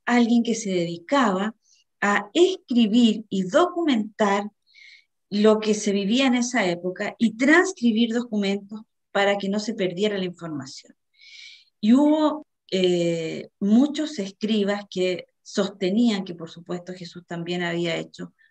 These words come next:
un evangelio de puño y letra, y cómo no, cómo no lo iba a hacer. Y ese, ese libro, el libro Rosso, el libro del amor, se conoce con muchos nombres, era el que custodiaba María Magdalena. Entonces,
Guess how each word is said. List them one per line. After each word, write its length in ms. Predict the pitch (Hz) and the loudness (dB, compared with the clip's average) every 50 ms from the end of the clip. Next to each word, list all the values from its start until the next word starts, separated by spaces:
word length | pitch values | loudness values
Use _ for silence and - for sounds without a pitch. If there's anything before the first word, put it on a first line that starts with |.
| _ - | _ -8
un 160 | - 180 180 | -6 -2 -2
evangelio 540 | 175 170 170 160 151 - - 185 185 190 185 | 0 -2 -2 -4 -6 -6 -4 -4 -2 -2 -2
de 100 | 170 165 | -4 -4
puño 240 | 170 170 170 170 165 | -6 -6 -6 -6 -6
y 40 | |
letra, 240 | 170 180 180 - 185 | -6 -8 -10 -10 -14
y 40 | 175 | -16
cómo 300 | - - - 180 196 196 | -12 -8 -6 -6 -6 -4
no, 340 | 190 180 170 - - - _ _ _ _ _ _ _ _ _ _ _ _ _ _ _ _ _ _ _ _ | -6 -6 -6 -6 -8 -10 _ _ _ _ _ _ _ _ _ _ _ _ _ _ _ _ _ _ _ _
cómo 320 | - - 214 214 214 208 - | -4 -4 -2 -2 -2 -6 -6
no 200 | - 180 185 185 | -6 -6 -4 -4
lo 80 | 180 170 | -4 -6
iba 160 | 170 160 - | -8 -8 -10
a 40 | - - | -12 -16
hacer. 180 | - - _ _ _ _ _ _ - - - - - _ _ - | -20 -20 _ _ _ _ _ _ -20 -20 -20 -20 -20 _ _ -8
Y 120 | - 196 | -4 -4
ese, 520 | 202 202 202 - 233 220 202 185 175 175 - - - | -2 -2 -2 -2 0 0 0 0 -2 -4 -8 -10 -8
ese 280 | 180 180 - - 196 | -8 -6 -4 -4 -4
libro, 440 | 185 175 180 190 185 175 165 165 170 | -4 -2 0 0 0 0 -2 -2 -4
el 120 | 165 156 - | -6 -6 -8
libro 320 | - 151 156 156 156 156 147 | -12 -12 -10 -8 -6 -6 -4
Rosso, 520 | 147 156 170 170 170 165 165 - - 160 | -4 0 0 0 0 0 -4 -8 -12 -12
el 80 | 151 147 | -12 -10
libro 240 | 147 147 147 147 147 | -8 -8 -8 -8 -8
del 120 | 143 143 | -8 -8
amor, 400 | 143 151 156 165 165 160 156 _ _ _ _ - _ _ _ | -8 -8 -8 -8 -8 -8 -10 _ _ _ _ -20 _ _ _
se 160 | - - 160 | -18 -14 -10
conoce 320 | - 160 160 160 160 - 175 | -8 -6 -6 -6 -6 -6 -8
con 180 | - 151 151 | -6 -4 -4
muchos 360 | 151 156 156 151 - 180 170 170 | -4 -4 -6 -8 -8 -8 -8 -6
nombres, 500 | 165 165 160 156 156 160 160 170 170 - | -6 -6 -6 -6 -8 -8 -10 -12 -12 -8
era 200 | - 180 180 190 | -4 -4 -2 -2
el 100 | 185 185 | -4 -6
que 120 | - 175 170 | -8 -10 -12
custodiaba 800 | 170 160 156 _ - 165 156 156 156 160 165 165 165 160 170 _ _ _ _ _ _ _ _ _ - | -12 -14 -16 _ -12 -10 -8 -6 -4 -4 -4 -6 -8 -10 -12 _ _ _ _ _ _ _ _ _ -10
María 280 | 160 160 165 170 165 | -6 -4 -2 -2 -2
Magdalena. 500 | 165 156 147 139 135 127 - - - - _ _ _ _ _ _ _ _ _ _ _ _ _ _ _ _ _ _ _ _ _ _ _ _ - | -4 -6 -6 -8 -10 -10 -12 -14 -18 -20 _ _ _ _ _ _ _ _ _ _ _ _ _ _ _ _ _ _ _ _ _ _ _ _ -8
Entonces, 600 | 156 151 147 151 165 170 165 - - 196 196 196 | -6 -6 -4 -4 -6 -6 -6 -4 -4 -6 -6 -6